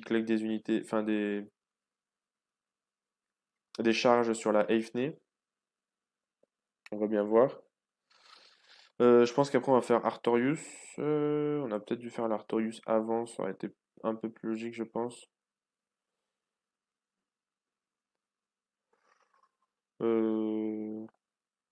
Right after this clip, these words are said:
on va peut-être tout simplement, on va peut-être jouer une joute tactique.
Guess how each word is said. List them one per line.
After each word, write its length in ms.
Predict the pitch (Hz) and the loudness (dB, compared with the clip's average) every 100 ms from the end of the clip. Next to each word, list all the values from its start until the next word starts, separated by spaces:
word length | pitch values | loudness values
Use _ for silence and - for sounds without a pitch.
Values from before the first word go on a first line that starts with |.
| _ _ _ _ _ _ _ _ _ _ _ _ _ _ _ _ _ _ _ - | _ _ _ _ _ _ _ _ _ _ _ _ _ _ _ _ _ _ _ -2
on 100 | 110 | 2
va 80 | 107 | 2
peut-être 260 | - 123 - _ | 0 -6 -8 _
tout 100 | - | -20
simplement, 880 | - 113 - 113 113 113 113 110 - | -10 -10 -6 -6 -2 -2 -2 -4 -6
on 80 | 110 | -2
va 60 | 110 | -2
peut-être 240 | - - _ | -4 -12 _
jouer 280 | - - 117 | -20 -6 -4
une 120 | 110 | -4
joute 160 | 110 110 | -6 -12
tactique. 600 | - 110 - 110 110 - | -8 -8 -8 -12 -12 -20